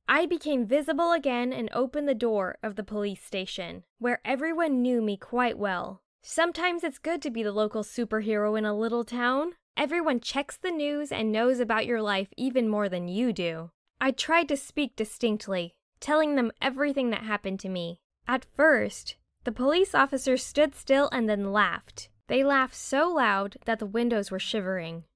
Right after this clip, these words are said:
My story seemed to be very funny for them. The town was in danger,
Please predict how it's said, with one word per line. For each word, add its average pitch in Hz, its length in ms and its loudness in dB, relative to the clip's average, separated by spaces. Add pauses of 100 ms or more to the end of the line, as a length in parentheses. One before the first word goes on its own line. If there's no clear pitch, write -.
(160)
My 262 160 -2
story 311 400 0
seemed 311 360 -4
to 254 80 -2
be 214 160 0
very 202 280 0
funny 214 300 -2
for 190 220 -4
them. 160 320 -8 (260)
The 254 120 0
town 294 380 2
was 220 200 2
in 196 140 0
danger, 202 600 0